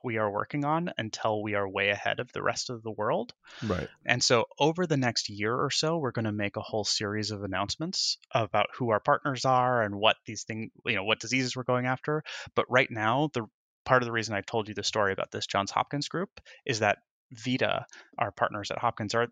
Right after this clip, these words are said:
Speaker 1: actually the only partnership that we've announced so far.
Speaker 2: Right, right, right, right.
Speaker 1: Out of, yeah, what are now seventeen.
Speaker 2: Right. Why'd you call it Cambrian?
Speaker 1: So I love archaeology and geology.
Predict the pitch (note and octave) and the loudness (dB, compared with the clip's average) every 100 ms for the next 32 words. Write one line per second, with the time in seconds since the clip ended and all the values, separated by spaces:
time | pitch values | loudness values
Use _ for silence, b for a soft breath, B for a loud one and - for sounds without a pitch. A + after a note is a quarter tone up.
0 | _ B2+ A#2+ C#3 A2+ A2 C3 A#2+ A2 - | _ 2 4 -2 -2 0 2 2 0 2
1 | A#2 A2+ G#2 G#2+ - - G#2+ G2 G2 G#2 | 0 2 -2 -2 -2 -6 -6 -4 -4 -4
2 | - - - - - - G#2+ F#2 E2+ - | -4 -6 -6 -4 -4 2 4 4 2 -4
3 | C#2+ C#2 C2 - - - - A2+ G#2+ G2 | -6 -6 -8 -10 -12 -10 2 4 4 0
4 | - - _ - A2 - - B2+ A2+ G#2 | -8 -20 _ -2 0 0 -2 0 2 2
5 | G2+ G2+ G2 - A2 G#2 F#2 - - - | 2 0 0 0 0 -2 -6 -8 -10 -14
6 | _ _ - G2 E2 - - B B B | _ _ 0 2 2 -4 -16 B B B
7 | B B B B2 A#2 B2 B2+ A#2+ - A2+ | B B B 4 6 4 4 2 2 0
8 | G#2+ A2+ F#2 F2+ - _ - - C3+ - | 0 2 0 -2 -12 _ 0 4 4 4
9 | B2+ B2+ A2+ A#2 B2+ B2+ - - - A#2 | 2 2 2 4 4 0 -12 -10 -2 -2
10 | - G2 G#2 B2+ - G#3+ G#3 - B2 A2 | 2 2 2 0 -4 -6 -8 -4 -4 -4
11 | - G#2+ G2 G#2+ - C3 | -4 0 0 0 -4 -6